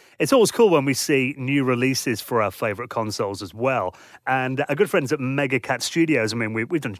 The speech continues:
episodes with them in the past, and, uh, they, they're, like, the guys who release a lot of games for the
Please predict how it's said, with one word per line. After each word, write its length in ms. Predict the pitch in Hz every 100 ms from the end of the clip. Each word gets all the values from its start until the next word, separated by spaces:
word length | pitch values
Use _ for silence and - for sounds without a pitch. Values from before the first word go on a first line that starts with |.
| -
episodes 380 | 147 - 120 98
with 80 |
them 140 | 95 92
in 80 | 92
the 60 |
past, 440 | 90 101 95 - -
and, 220 | 92 92
uh, 200 | 90 90 - - - -
they, 300 | 160 165 160
they're, 220 | 151 147
like, 200 | 127 117
the 80 | 117
guys 360 | 117 107 104 -
who 180 | 98 117 -
release 420 | 139 127 120 117 -
a 60 |
lot 340 | 143 131 135 120
of 60 |
games 380 | 110 110 98 98
for 180 | - 104
the 240 | 98 92